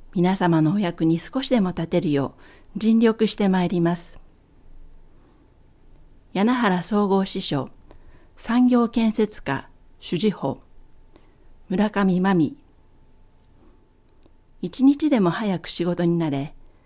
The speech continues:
町民の皆さんのお役に立てるよう頑張ります。毎日笑顔と向上心を忘れず、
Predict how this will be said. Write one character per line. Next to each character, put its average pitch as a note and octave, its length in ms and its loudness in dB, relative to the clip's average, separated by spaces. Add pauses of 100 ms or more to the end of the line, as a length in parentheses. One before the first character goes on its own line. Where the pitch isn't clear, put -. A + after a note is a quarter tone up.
(360)
町 A3+ 200 0
民 A3 280 2
の G#3+ 80 2
皆 G#3 240 2
さ G3 160 0
ん E3 80 2
の D3+ 100 0
お D#3+ 80 -4
役 B3 240 -2
に A#3+ 60 2
立 A3+ 180 -4
て A3 160 -4
る G3 60 0
よ D#3+ 140 2
う C3+ 40 -4
頑 D#3+ 220 0
張 D#3+ 100 -2
り D3+ 140 0
ま D3 160 0
す。 - 200 -18 (1300)
毎 A3 200 2
日 E3 460 -2
笑 G3 140 -2
顔 E3 220 0
と C3+ 140 -8
向 A#3 240 -2
上 C#4+ 200 -2
心 F#3 260 -4
を D3 80 -2
忘 D3+ 260 -8
れ D#3 120 -4
ず、 D3+ 280 -6